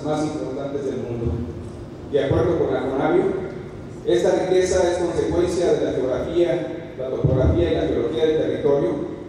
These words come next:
que hacen que en el país se presenten casi todos los climas del planeta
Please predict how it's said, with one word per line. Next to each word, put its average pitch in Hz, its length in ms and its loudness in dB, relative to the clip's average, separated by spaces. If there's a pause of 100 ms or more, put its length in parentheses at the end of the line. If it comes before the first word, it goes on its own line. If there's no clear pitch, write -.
(200)
que 147 120 6
hacen 175 300 2
que 156 80 0
en 143 120 2
el - 60 -2
país - 280 2
se - 80 2
presenten - 580 0
casi 175 320 -2
todos 180 240 0
los 147 180 0
climas 156 640 -2
del 117 120 0
planeta 127 520 2